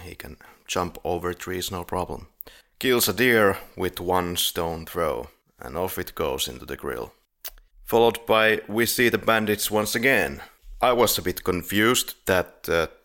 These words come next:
Hong Kil-dong is being so friendly for these bandits, because they are ob-, ob-, obviously the bandits, but looks like Hong Kil-dong with his, all his superpowers is not able to remember them, but actually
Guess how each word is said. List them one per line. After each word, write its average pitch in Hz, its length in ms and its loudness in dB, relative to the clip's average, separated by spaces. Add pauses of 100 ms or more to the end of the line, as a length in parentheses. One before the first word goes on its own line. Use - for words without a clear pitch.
Hong 104 240 2
Kil-dong 92 480 2
is 85 120 -6
being 80 280 -4
so 78 360 -4
friendly 101 680 0
for - 320 -10
these - 200 -10
bandits, 78 520 -4
because - 360 -8
they 64 100 -8
are 57 120 -6
ob-, 78 220 -6
ob-, - 460 -8 (340)
obviously 78 420 -2
the 85 100 -8
bandits, 90 500 -2
but - 240 -12 (360)
looks 110 220 0
like 95 140 2
Hong 95 180 -4
Kil-dong 85 460 0
with 78 140 -8
his, - 300 -6
all 87 180 -2
his 82 120 -4
superpowers 73 760 -4
is - 160 -4
not - 320 -8 (320)
able 98 340 -4
to 92 120 -8
remember 90 640 0
them, - 380 -14 (120)
but - 240 -16 (140)
actually 98 580 -2